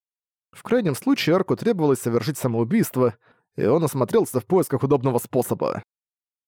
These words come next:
О-ха-ха-ха! Бесплатный обед! —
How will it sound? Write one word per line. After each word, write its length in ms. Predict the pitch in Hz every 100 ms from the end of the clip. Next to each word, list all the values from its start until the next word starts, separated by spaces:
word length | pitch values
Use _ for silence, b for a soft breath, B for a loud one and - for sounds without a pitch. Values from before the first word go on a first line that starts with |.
| -
О-ха-ха-ха! 1300 | 123 143 117 175 - 196 - 208 - 202 170 151 131 190 226 208
Бесплатный 1000 | 127 139 151 - 147 170 165 175 185 185
обед! — 460 | 151 214 226 147